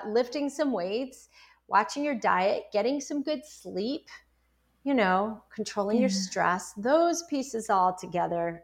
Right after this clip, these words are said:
Speaker 1: really help with weight loss.
Speaker 2: Yeah. And, and that's really important. I mean, I think women can lose weight, but I think they sometimes lose heart and end up just taking hormones and wondering why it's not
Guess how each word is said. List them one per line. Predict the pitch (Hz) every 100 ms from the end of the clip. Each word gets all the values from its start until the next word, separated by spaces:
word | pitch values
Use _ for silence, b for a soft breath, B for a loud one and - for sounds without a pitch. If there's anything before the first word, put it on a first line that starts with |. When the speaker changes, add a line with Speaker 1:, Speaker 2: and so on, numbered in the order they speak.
| -
Speaker 1:
really | 185 190 175 170
help | 175 175
with | 175 -
weight | 165 165
loss. | 170 170 165 - - _ _ -
Speaker 2:
Yeah. | 208 180 175 - -
And, | 247
and | 262 269
that's | 269 254 -
really | 254 240
important. | 226 208 240 226 220 196 214
I |
mean, | 220 220
I | 220
think | 214 240 214 - - - _ -
women | 226 220 214
can | - 233 226
lose | 196 175 165 185
weight, | 170 -
but | 208
I | 202
think | 226 202
they | 196
sometimes | 190 214 202 190 202 196 185 180 - B B B B B B _ _ -
lose | 208 208 208
heart | - - 262 247 - 220
and | 214
end | 208 202
up | 196 -
just | 226 -
taking | 254 254 254 233
hormones | 208 202 190 185 185
and | 214 202
wondering | 208 202 196 196
why | 196 196
it's | 196 - -
not | 196 175 180 - -